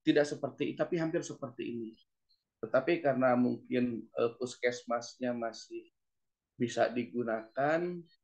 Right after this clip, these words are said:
kemudian tendanya tipis, gitu ya, tenda biasa, panas. Jadi untuk koordinasi itu dilakukan di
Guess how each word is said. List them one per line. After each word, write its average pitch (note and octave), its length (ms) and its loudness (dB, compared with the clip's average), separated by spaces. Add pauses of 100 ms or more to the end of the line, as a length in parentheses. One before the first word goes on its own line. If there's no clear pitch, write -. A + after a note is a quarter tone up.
(440)
kemudian A#2 720 0
tendanya A2+ 800 2 (460)
tipis, C#3+ 480 -2
gitu B2 80 -2
ya, D3 160 0
tenda A#2+ 240 0
biasa, C#3+ 400 -2
panas. B2 480 -4 (400)
Jadi D#3 320 4
untuk B2+ 240 -4
koordinasi B2 960 -2
itu C#3+ 220 -2 (100)
dilakukan A#2+ 1200 -2
di A2+ 440 -6